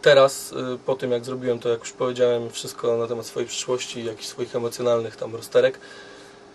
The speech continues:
przyszedł czas na to, żeby zrobić klasyczny rap po prostu, bo to jest coś, z czym się jaram tak naprawdę od dziecka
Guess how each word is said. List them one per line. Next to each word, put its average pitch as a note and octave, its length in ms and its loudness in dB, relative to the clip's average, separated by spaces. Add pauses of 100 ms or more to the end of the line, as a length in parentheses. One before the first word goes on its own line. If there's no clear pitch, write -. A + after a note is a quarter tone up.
(220)
przyszedł - 220 -8
czas D3+ 240 6
na C#3+ 80 4
to, D3+ 120 -4
żeby D3 200 -6
zrobić D3+ 240 -4
klasyczny D3+ 460 2
rap A2+ 220 8
po - 160 -20
prostu, B2+ 280 -10
bo B2 200 4
to C#3+ 140 0
jest C3+ 160 -2
coś, C3+ 220 -2
z - 240 -12
czym - 240 -4
się - 120 -6
jaram B2+ 240 8
tak B2 140 -8
naprawdę B2 400 2
od A#2 100 -4
dziecka A#2+ 460 2